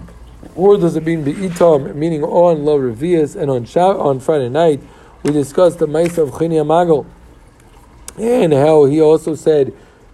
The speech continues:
uh, you know, he said, "I won't go out of the circle." It started to rain. They wanted the daven there to stop. He told him to bring him a Parai Dol, Lamaisa, and he got it to stop. And then we discussed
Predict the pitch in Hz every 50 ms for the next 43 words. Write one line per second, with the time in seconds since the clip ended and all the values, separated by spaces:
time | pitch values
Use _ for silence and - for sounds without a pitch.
0 | _ - 143 147 160 180 170 147 156 175 139 147 180 175 175 175 160 160 156 165
1 | 160 147 135 147 135 127 123 120 123 113 - - 240 262 - - 180 165 151 -
2 | - - 135 127 123 - 131 131 170 214 208 190 175 160 143 131 - - - -
3 | _ - 151 143 147 147 139 135 123 - - 139 127 127 139 143 139 135 131 127
4 | 120 123 - 127 - - - 214 202 185 - 156 131 156 139 139 127 127 131 139
5 | 160 151 147 139 131 120 - - 147 139 131 131 127 131 175 185 180 165 156 147
6 | 160 165 165 143 - - 160 151 143 139 139 131 131 143 156 156 156 147 143 139
7 | 139 - - - - - - - - - 139 123 - - 160 160 165 156 139 135
8 | 135 127 131 139 156 151 139 127 - - - 160 156 156 147 131 -